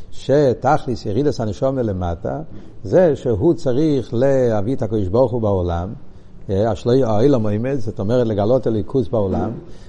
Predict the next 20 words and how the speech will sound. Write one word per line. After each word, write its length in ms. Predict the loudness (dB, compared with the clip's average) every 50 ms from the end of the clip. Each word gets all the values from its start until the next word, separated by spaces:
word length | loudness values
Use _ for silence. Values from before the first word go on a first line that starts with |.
| -10 -8 -4 0
ואיך 240 | 2 2 2 4 2
אנחנו 320 | 2 2 0 0 0 0
עושים 340 | 0 2 2 2 2 2 2
את 120 | 0 0
זה? 280 | 2 2 2 2 0 -2 -4 -6 -4
על 160 | -2 0 2
ידי 580 | 2 2 2 2 2 2 2 2 2 0 -2 -2 -6 -10 -12 -14 -14 -14 -14 -16 -12 -2 2
תורה, 340 | 4 6 6 6 6 6
עבודה 320 | 6 6 4 4 4 4 2
וגמילות 280 | 2 0 0 0 0
חסדים. 440 | 0 0 0 0 0 -2 -2 -2 -4 -6 -8 -8 -8 -10 -10 -12 -12 -14 -14 -14 -12 -10
זאת 80 | -6 -4
אומרת, 380 | 0 2 4 4 4 4 4 2
ירידת 420 | 2 4 4 4 4 2 2 0
הנשמה 460 | -2 -2 -2 0 0 0 2 2 0
למטה, 640 | 0 0 0 0 0 -2 -2 -2 -4 -4 -4 -2 -2
זה 120 | 0 0
ירידת 360 | 0 2 2 2 2 2 0 0
צריך 300 | 0 0 0 2 2 2
עלייה. 320 | 2 2 2 0 -2